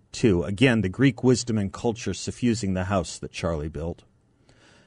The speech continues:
Aristotle put, Aristotle put it in his Nicomachean Ethics that, quote, "Men are good in but one way."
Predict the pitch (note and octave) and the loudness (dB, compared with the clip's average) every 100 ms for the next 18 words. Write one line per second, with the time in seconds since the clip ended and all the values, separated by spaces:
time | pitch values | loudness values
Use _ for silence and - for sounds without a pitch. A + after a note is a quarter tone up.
0 | _ _ - F3 D#3+ D#3+ B2+ - E3 - | _ _ 4 4 6 4 4 4 0 4
1 | D3+ C#3 D3 B2 A#2 D3 B2+ G#2+ G#2+ G2+ | 4 6 4 4 4 2 2 0 -2 0
2 | B2+ A#2+ A#2 G#2+ B2 A2 A2 A2 G#2+ - | -2 0 0 0 0 0 2 0 -4 -4
3 | G#2 - B2 A#2+ D3+ G#3+ E3 G#2 C#3 C3+ | -6 0 0 4 4 6 4 4 6 6
4 | C3 G#2+ G#2+ F#2 A#2 A2+ - F#2+ A#2 A2 | 4 0 -2 4 4 4 -2 2 2 2
5 | F2+ D#2+ C2 A1+ | 0 -2 -6 -12